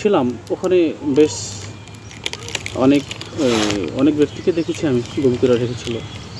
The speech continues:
অনেক। আমি ওখানে মোটামুটি পঞ্চাশ ষাট জনকে দেখেছি। তার মধ্যে রিমান্ডে নিয়ে আসছিল, আপনারা চিনেন, সবাই চেনে, আপনার প্রধানমন্ত্রীর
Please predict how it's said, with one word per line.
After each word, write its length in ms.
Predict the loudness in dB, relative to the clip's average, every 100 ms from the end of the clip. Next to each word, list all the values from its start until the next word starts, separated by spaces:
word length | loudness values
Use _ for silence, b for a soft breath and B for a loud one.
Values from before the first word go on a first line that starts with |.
| -14 -8 4
অনেক। 240 | 6 6 2 -12 -12 -12 -12 -12 -12 -12 -12 -12 -10 -10 -10 -8 0
আমি 180 | 4 4
ওখানে 380 | 4 4 4
মোটামুটি 260 | 4 2 2
পঞ্চাশ 360 | 2 4 2 2
ষাট 140 | 2
জনকে 260 | 4 4 4
দেখেছি। 360 | 0 -4 -8 -10 -12 -12 -12 -12 -12 -12 -10 -10 -8 -6 -6 -6 -6 -6 -4 -4 -4 -6 -6 -6 -6 -6 -4 -2 4
তার 100 | 4
মধ্যে 340 | 6 6 6
রিমান্ডে 400 | 8 6 4 2
নিয়ে 160 | 2 2
আসছিল, 340 | 0 -2 2 2 0 -6 -16 -14 -10
আপনারা 300 | -6 0 2 2
চিনেন, 280 | 2 2 0 -6 -12 -12 -4
সবাই 220 | 4 4 6
চেনে, 220 | 4 2 0 -6 -16 -16 -14 -12 -12 -14 -14 -12 -10
আপনার 200 | -4 0
প্রধানমন্ত্রীর 640 | 4 6 6 6 6 6